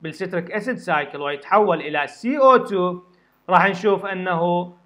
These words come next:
راح ينطينا ثلاثين اي تي بي. أنطانا تو جي دي بي أو تو جي تي بي اللي هي، آه، تو اي تي بي،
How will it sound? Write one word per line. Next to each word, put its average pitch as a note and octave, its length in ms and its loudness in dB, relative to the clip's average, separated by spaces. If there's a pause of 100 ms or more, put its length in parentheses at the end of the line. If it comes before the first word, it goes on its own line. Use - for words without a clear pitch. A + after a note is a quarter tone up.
(140)
راح E3 160 4
ينطينا F3 580 -2
ثلاثين G3+ 1000 0 (160)
اي E3 120 0
تي D3 240 -14
بي. B2 240 -18 (720)
أنطانا F3 720 2 (120)
تو F#3+ 160 -6
جي F3+ 200 -6
دي F#3+ 160 -4
بي G#3 460 -6
أو D#3+ 120 0
تو G3 220 -6
جي F3+ 260 -10
تي F#3 200 -10
بي G3 320 -6
اللي F3 160 -2
هي، E3+ 360 -2 (140)
آه، C#3+ 340 -6 (140)
تو F3 160 0
اي F3+ 140 2
تي F3+ 200 -8
بي، G#3 340 -8